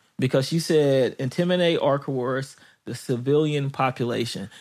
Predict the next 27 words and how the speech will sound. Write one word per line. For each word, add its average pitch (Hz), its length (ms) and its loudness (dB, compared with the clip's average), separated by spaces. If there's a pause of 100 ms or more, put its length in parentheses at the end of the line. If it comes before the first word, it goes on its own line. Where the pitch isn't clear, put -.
(120)
The 120 80 -4
guy 160 280 6
did 175 260 6
ask 123 460 6
for 117 120 2
people 147 340 2
who 131 300 6
were, 107 640 0
um, 101 400 -4 (640)
in 160 160 4
agreeance 135 600 4
to 127 240 4
their 123 360 4
cause 131 640 4 (340)
to 123 240 4
come 147 640 4
to 190 280 4
Oregon 139 460 6
and 120 280 0
help 131 300 2
them 123 260 -2
in 120 140 0
their 117 120 0
support. 120 420 -2
So 123 180 2
that 139 260 2
not 135 260 2